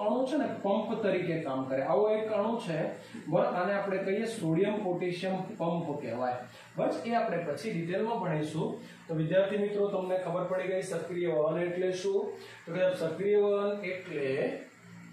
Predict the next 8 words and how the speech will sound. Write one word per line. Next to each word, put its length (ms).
આ 60
સક્રિય 500
વહન 160
એટલે 260
જે 260
દ્રવ્યો 400
કે 120
જે 180